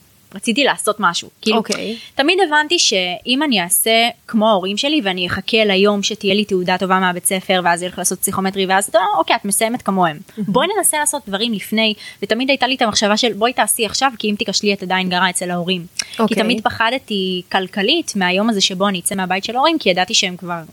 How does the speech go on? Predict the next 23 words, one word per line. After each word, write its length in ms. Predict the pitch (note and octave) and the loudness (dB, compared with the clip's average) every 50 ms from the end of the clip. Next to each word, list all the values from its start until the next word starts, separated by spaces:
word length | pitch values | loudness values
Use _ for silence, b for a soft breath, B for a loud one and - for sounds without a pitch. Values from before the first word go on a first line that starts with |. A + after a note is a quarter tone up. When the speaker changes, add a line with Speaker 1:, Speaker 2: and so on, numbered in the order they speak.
| - | -8
Speaker 1:
לא 100 | F3+ F3+ | -2 2
יעזרו 360 | F#3 F#3+ F3+ F3 E3+ F3+ F3+ F#3 | 2 4 4 2 2 2 2 4
לי, 100 | G3 G3+ | 2 2
וידעתי 320 | E3+ F3 F3 F#3+ - D4 | 0 -2 -8 -6 -8 -6
גם 200 | A#3+ G3+ E3 F3 | -6 -6 -6 -6
שזה 220 | - - F3 E3+ E3 | -8 -6 -6 -8 -8
יקרה 180 | - - G#3 | -2 -2 -2
בגיל 200 | G3 F3+ F3 F#3 | 0 0 0 0
צעיר. 280 | - - D3+ D3 B2+ - B B B B B B | 0 0 -2 -2 -2 -4 B B B B B B
כאילו, 200 | - A#3+ A#3 - | 0 2 2 2
הייתה 240 | G3+ G3+ - C4 B3+ | 2 0 0 0 -2
לי 120 | D4 D4 | 0 0
תמיד 380 | - A#3 G#3 A3+ A#3 A#3+ G#3+ G#3+ - _ _ - | -2 0 0 2 2 2 0 -2 -8 _ _ -8
המחשבה, 460 | - F#3+ F#3 - - - G3+ G3 A#3 D4+ E4 B3+ | -4 -4 -4 -2 -2 -2 0 2 2 2 2 0
"בגיל 180 | G3 F#3+ A#3 A#3+ | -2 -2 -2 -4
שמונה 300 | - - G3+ G3 G3+ A3 | -4 -6 -2 0 0 0
עשרה 160 | G#3+ - F#3+ | 0 -2 -8
את 40 | - | -8
עומדת 220 | F#3 F#3+ F#3 F#3 | -8 -8 -8 -8
לצאת 240 | - - - F#3+ - | -10 -12 -12 -10 -8
מהבית", 300 | F#3+ F#3+ A3 D4 E4 C4 F#3+ | -6 -2 -2 -2 -2 -2 -6
וכך 260 | F#3 - G#3 - - | -4 -4 -4 -2 -2
היה. 160 | G3 F3+ D#3+ | 0 0 0